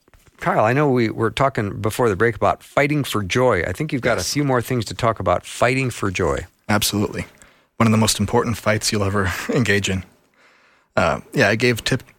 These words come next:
Speaker 2: number one just beforehand. To find joy, look forward to the morning. Tip two is to find joy,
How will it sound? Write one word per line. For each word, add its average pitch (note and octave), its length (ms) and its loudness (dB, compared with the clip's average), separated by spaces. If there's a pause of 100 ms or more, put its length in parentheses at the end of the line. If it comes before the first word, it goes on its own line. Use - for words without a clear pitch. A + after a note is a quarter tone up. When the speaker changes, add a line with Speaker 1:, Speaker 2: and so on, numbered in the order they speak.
(200)
Speaker 2:
number A#2 240 0
one A2+ 200 4
just A2+ 140 -4
beforehand. G2 560 0 (140)
To - 80 -6
find A#2 380 0
joy, A2 220 2
look G#2+ 180 -4
forward A2 260 0
to G2+ 60 -4
the G2+ 80 -2
morning. G2+ 400 0 (320)
Tip - 240 0
two A2 400 0 (280)
is G#2 180 -2
to G2+ 120 -4
find A#2+ 360 0
joy, B2 480 0